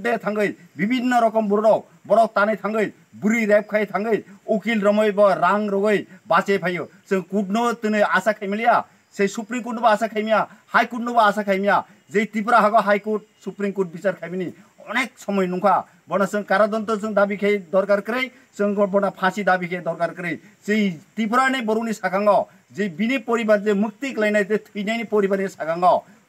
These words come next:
বনা কই বুথালৈ, বিনি পরিবার ব যেমন বন মুক্তি মাকালাইনি যার এই ত্রিপুরা হাগো, হাইকে সে মাফ নংনাই, অবনি বাগৈ তিনি আং আরো কক কাসাগো, যেহেতু এই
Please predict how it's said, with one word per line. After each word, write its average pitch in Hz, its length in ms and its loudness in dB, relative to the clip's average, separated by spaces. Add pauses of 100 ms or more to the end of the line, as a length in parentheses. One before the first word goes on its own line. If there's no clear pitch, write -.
বনা 208 240 4 (600)
কই 190 240 4 (100)
বুথালৈ, 185 380 -2 (340)
বিনি 254 160 0 (100)
পরিবার 214 360 4
ব - 20 0 (120)
যেমন 202 260 2
বন 190 100 2 (120)
মুক্তি 294 260 -6
মাকালাইনি 202 380 0
যার 180 120 2 (100)
এই 269 120 -6
ত্রিপুরা 202 300 0
হাগো, 160 220 2 (280)
হাইকে 202 220 2 (100)
সে 220 120 -2
মাফ 180 220 2
নংনাই, 160 260 -2 (320)
অবনি 233 280 2
বাগৈ 214 260 4
তিনি 208 160 0 (120)
আং 185 160 2
আরো 180 180 0
কক 190 200 2
কাসাগো, 220 360 0 (420)
যেহেতু 233 400 2 (720)
এই 269 200 -2